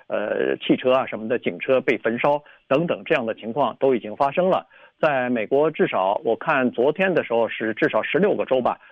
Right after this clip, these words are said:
有二十几个城市已经宣布进入宵禁，包括我们洛杉矶，包括纽约，呃，包括其他的一些大城市啊，芝加哥呀、西雅图啊，呃，首都华盛顿啊，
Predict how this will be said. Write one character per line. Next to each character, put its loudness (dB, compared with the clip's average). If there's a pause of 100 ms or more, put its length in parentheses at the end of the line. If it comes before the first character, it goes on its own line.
(120)
有 2
二 0
十 -4
几 -10
个 -4
城 -12
市 -2
已 -12
经 -6
宣 2
布 0
进 -4
入 -4
宵 0
禁， -2 (100)
包 0
括 0 (240)
我 -2
们 -2
洛 2
杉 -2
矶， 2
包 0
括 -2
纽 -6
约， 2 (300)
呃， -4
包 0
括 -4
其 -2
他 0
的 -2
一 -2
些 0
大 0
城 -10
市 0
啊， 0
芝 -8
加 0
哥 0
呀、 2
西 -4
雅 -4
图 -2
啊， 2 (380)
呃， -6
首 0
都 0
华 0
盛 -2
顿 2
啊， -4